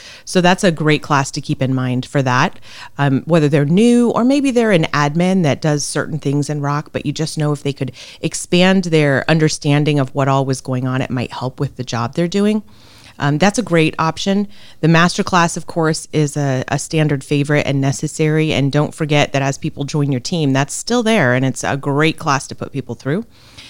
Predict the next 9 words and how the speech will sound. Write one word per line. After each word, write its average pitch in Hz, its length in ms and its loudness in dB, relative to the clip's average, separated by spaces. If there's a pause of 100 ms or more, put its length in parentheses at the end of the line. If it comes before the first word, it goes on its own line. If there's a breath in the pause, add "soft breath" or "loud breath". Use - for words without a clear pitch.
(240 loud breath)
And 151 380 2
finally, 180 400 4
the 147 120 0
sequel 160 360 -4
for 131 180 -6
Rock, 139 440 -2
which 139 280 -6
really 139 300 -2
launched 131 460 -4